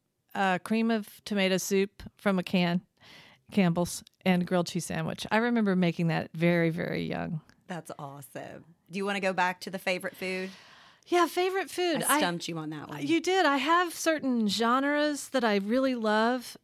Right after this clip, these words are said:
Speaker 1: um, but let's keep this about Kentucky. Um, so my favorite food in Kentucky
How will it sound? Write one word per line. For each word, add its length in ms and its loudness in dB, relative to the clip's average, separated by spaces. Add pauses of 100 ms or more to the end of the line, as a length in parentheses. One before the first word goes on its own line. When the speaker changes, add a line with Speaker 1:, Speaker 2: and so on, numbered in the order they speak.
(120)
Speaker 1:
um, 480 2 (160)
but 140 -2
let's 200 0
keep 220 -4
this 200 -2
about 380 2
Kentucky. 760 -4 (100)
Um, 480 4 (440)
so 180 0
my 260 4
favorite 360 0
food 240 0
in 80 0
Kentucky 920 -2